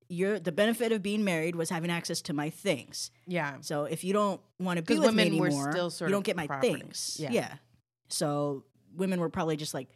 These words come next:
Speaker 1: broke-ass pariahs.
Speaker 2: Maybe.
Speaker 1: Whereas if you kill him and he's got a
Speaker 2: Oh,
Speaker 1: life insurance
Speaker 2: if you're a
Speaker 1: policy,
Speaker 2: widow.
Speaker 1: you get something out of it.
Speaker 2: Oh, okay. Still doesn't explain away the grandchild.
Speaker 1: <laughs> Yeah.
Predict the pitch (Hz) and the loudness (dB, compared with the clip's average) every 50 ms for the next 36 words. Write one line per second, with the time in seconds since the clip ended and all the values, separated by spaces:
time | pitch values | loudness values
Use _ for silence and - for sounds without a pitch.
0 | _ _ _ _ _ _ _ _ _ - - 170 165 165 160 - 143 131 131 - | _ _ _ _ _ _ _ _ _ -2 0 2 2 2 0 -2 -4 -4 -4 -8
1 | - - - 143 135 143 160 160 123 95 58 - - - - - - _ _ _ | -8 -6 -4 -2 -2 0 -2 -2 -4 -6 -10 -12 -12 -10 -10 -12 -12 _ _ _
2 | _ - 160 165 190 220 196 185 151 143 151 170 156 - _ _ _ _ _ - | _ -12 -8 -6 -6 -4 -4 -6 -6 -8 -10 -14 -18 -20 _ _ _ _ _ -2
3 | 180 180 175 170 160 156 156 160 156 - - 175 156 - - 143 - - - 247 | 0 0 2 2 2 0 0 -2 -4 -6 -8 -8 -8 -8 -10 -10 -6 -2 0 2
4 | 262 254 190 156 151 160 185 170 - 151 147 147 143 139 - _ _ _ _ _ | 4 4 4 2 2 0 -2 -4 -4 -2 -2 -2 -4 -6 -8 _ _ _ _ _
5 | _ _ _ _ _ _ _ - 170 175 160 - 175 214 254 277 262 233 262 151 | _ _ _ _ _ _ _ -6 -6 -4 -2 2 4 4 6 6 8 6 6 6
6 | - 170 147 - 156 147 147 - 185 - 196 214 208 202 196 - 226 285 330 285 | 4 0 0 0 -2 -4 -4 -2 -2 2 4 4 6 6 4 6 4 6 8 8
7 | 202 160 147 139 135 175 - 170 226 214 - - 175 147 147 - 139 131 123 127 | 8 6 6 2 0 -2 0 0 0 0 0 -2 -2 -2 -2 -2 -4 -6 -4 -4
8 | 170 190 208 220 233 233 233 226 220 208 170 147 139 131 135 151 - - 165 185 | -4 -4 -4 -4 -4 -6 -6 -6 -6 -6 -6 -8 -10 -12 -16 -20 -16 -12 -12 -12
9 | 175 - 147 127 135 135 - - - 226 226 220 226 233 202 196 208 185 143 - | -10 -10 -12 -12 -12 -14 -10 -4 -2 0 0 0 0 -2 -2 -4 -6 -8 -8 -12
10 | _ _ _ _ _ _ _ _ _ _ _ _ - 165 - - - 185 185 185 | _ _ _ _ _ _ _ _ _ _ _ _ -12 -12 -10 -8 -4 -2 -2 -2
11 | 175 175 165 165 160 160 156 147 151 139 - 143 147 170 - - - - - - | 0 -2 -2 -2 -2 -2 -2 -4 -4 -4 -2 -2 -2 -2 -6 -8 -12 -14 -12 -8
12 | - 208 233 277 | 2 8 10 10